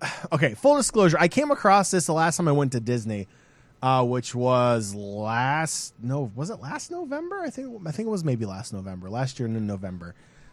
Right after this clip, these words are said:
Um, and I was at the airport waiting for the shuttle, and they had this cartoon of, of Mickey Mouse and the gang on loop, and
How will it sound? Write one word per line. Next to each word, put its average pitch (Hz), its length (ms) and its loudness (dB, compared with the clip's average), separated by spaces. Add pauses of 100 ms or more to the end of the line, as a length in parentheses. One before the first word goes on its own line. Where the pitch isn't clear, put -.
(160)
Um, 113 540 2 (920)
and 156 680 2 (680)
I 156 100 4
was 170 120 6
at 202 100 0
the 196 120 -4
airport 180 480 6
waiting 160 320 4
for 151 120 -2
the 135 80 0
shuttle, 151 500 2 (440)
and 151 140 0
they 156 80 0
had 165 220 4
this 151 400 2
cartoon 147 800 4 (420)
of, 139 280 2 (100)
of 135 120 0
Mickey 147 240 2
Mouse 147 300 4
and 135 100 0
the 123 40 0
gang 127 300 0
on 120 260 -2
loop, 202 340 2 (840)
and 180 480 2